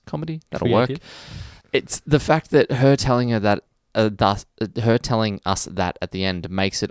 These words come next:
Speaker 1: almost seem like a fairy tale. And again,
Speaker 2: Yeah.
Speaker 1: gives, that's why I've got absolutely no, I'm gonna nitpick about a single thing that's unrealistic in the show because it all fits.
Speaker 2: It's one of those episodes where it's just a one and done, isn't it?
Speaker 1: Mm.
Speaker 2: There weren't many of these episodes.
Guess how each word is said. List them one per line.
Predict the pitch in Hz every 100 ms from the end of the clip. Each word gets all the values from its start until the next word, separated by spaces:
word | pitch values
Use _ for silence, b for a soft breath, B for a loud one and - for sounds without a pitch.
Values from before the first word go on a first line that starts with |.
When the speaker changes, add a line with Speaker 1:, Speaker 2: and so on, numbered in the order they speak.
| -
Speaker 1:
almost | 123 143 113 -
seem | - 127 107
like | 90
a | -
fairy | 117 101 85
tale. | - - - _ -
And | 104
again, | 90 110 104 95
Speaker 2:
Yeah. | 123 - _ 107 -
Speaker 1:
gives, | 113 92 - - 107
that's | - 107 -
why | 101
I've | 101
got | - 101
absolutely | 90 92 82 87
no, | 87 82 B B B B
I'm | 117
gonna | 104 85
nitpick | 87 85 101 - 85
about | 85 87 85
a |
single | 101 85 82
thing | 104 92 82 _ -
that's | 92 87 - -
unrealistic | 101 87 82 82 85
in | 82
the | 80
show | 80 80
because | 85 87 76
it | 82
all | 80 82 78
fits. | - - - - _ _ _ _
Speaker 2:
It's | 147 - -
one | 185
of |
those | 202 175
episodes | 147 139 139 123 110
where | 110 110 107 -
it's | 117 -
just | 180 180
a | 131
one | 120
and | 104 85
done, | 85
isn't | 82 85 69
it? | -
Speaker 1:
Mm. | 98
Speaker 2:
There | 120
weren't | 170 -
many | 127 139 127
of | 110
these | 104
episodes. | 104 104 113 117